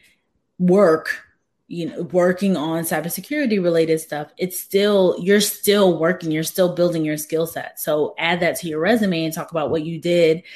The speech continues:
how you did it. That is experience. So, you know, don't, don't throw that away. I've had so many college students, it's,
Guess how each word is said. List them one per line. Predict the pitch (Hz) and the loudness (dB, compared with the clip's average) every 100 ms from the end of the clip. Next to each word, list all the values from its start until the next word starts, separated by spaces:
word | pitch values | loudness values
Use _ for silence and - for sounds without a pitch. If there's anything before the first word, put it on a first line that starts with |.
| - - | -20 -20
how | - 165 | -8 -2
you | 170 175 151 | 0 0 -2
did | 185 226 | 0 2
it. | 170 151 - - | 2 2 -2 -8
That | 175 - 202 - | -2 0 0 0
is | 190 185 180 175 - _ _ _ | 2 4 2 -2 -14 _ _ _
experience. | 180 - - - 214 254 220 - - - - _ _ _ _ _ | -8 -6 -6 -2 2 2 2 -4 -12 -12 -12 _ _ _ _ _
So, | - - 175 170 165 160 | -10 -2 2 4 4 2
you | 135 180 | 0 -2
know, | 165 156 | -2 -4
don't, | 156 190 202 147 160 | -2 0 0 0 -2
don't | 196 214 208 - - - | 0 2 0 -4 -14 0
throw | 202 208 | 4 6
that | 185 170 160 - | 6 4 2 0
away. | 170 170 185 98 107 | -2 2 2 0 0
I've | 180 | -2
had | 196 196 190 | -2 -4 -2
so | 214 | 2
many | 214 196 | 4 4
college | 160 170 220 196 | 0 -4 -4 -4
students, | - 185 160 143 - | -2 -2 0 -4 -8
it's, | 160 - - - | -10 -10 -16 -20